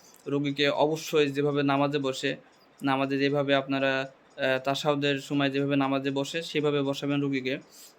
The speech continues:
বসানোর পরে হাতের মধ্যে যে চীনা মাটির পানিটা, পানি নেবেন, পানিটা এইভাবে রোগীকে ধরাই দিবেন।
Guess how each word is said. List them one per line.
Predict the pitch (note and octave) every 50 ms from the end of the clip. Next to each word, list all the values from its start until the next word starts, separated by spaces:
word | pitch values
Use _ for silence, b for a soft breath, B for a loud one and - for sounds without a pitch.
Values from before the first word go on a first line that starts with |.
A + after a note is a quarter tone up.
| - C#3+
বসানোর | C#3+ C#3 C#3+ D#3 D#3 D#3 D3+
পরে | D3 C#3 C#3 D3+
হাতের | D#3 D3 C#3+ C#3+ D3+ C#3+
মধ্যে | C#3+ C#3+ C#3+ C#3 C3+ C#3 C#3
যে | C3 C3+ C3+ C3+ -
চীনা | - C#3 C#3+
মাটির | C#3 C#3 C3+ - C#3 C#3
পানিটা, | - C#3 C3+ C3+ C3+ C#3 C#3
পানি | - C#3 C#3+ D3
নেবেন, | C#3+ C3+ B2 C3+ C#3 C#3+
পানিটা | C#3 C#3 C#3 C#3 C3+ C#3 C3+
এইভাবে | - - C#3+ D3 C#3+ C#3+
রোগীকে | C#3+ C#3 C#3 C#3 D3
ধরাই | C#3 C#3+ C#3+ C#3 C3+ C3+
দিবেন। | C3+ C3+ C3 C3+ C#3+